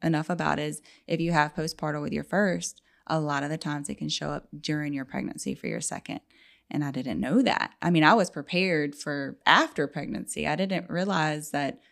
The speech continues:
during my pregnancy, this was gonna show up. And I'm glad I got the help before, because I did a whole lot better this time postpartum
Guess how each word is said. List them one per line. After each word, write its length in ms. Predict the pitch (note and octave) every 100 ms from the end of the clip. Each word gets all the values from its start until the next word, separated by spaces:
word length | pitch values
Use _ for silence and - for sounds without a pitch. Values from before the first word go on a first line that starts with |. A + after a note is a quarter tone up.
| _ _ -
during 240 | G#3 A3
my 120 | E3
pregnancy, 520 | D3 D3+ C#3+ - D3
this 180 | D3 D3
was 140 | C#3+ -
gonna 180 | C3+
show 260 | D#3+ - -
up. 280 | - - - - _ - - -
And 500 | E3+ D#3+ D#3 D3+ D3+ -
I'm 220 | D3 D3
glad 240 | C#3+ C3 C#3
I 80 | C#3
got 360 | C#3 C#3 C#3+ _ _ - -
the 80 | D3+
help 380 | D3 C#3 - - _ _ _ -
before, 460 | D3 - C#3+ D3+ F#3
because 300 | F3 E3 D3+
I 80 | D3
did 140 | D3
a 40 |
whole 440 | D3 - - D3+ D3
lot 200 | - -
better 200 | - -
this 200 | - -
time 220 | D3 -
postpartum 680 | - - - - - -